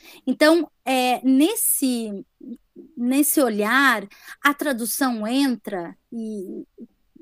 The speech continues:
e essa é a linha que eu chamo a atenção e a linha que eu sigo, a tradução entra como uma quinta habilidade.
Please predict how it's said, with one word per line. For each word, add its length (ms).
e 160
essa 560
é 220
a 80
linha 500
que 240
eu 160
chamo 360
a 20
atenção 580
e 140
a 80
linha 420
que 140
eu 80
sigo, 560
a 100
tradução 520
entra 180
como 220
uma 180
quinta 460
habilidade. 760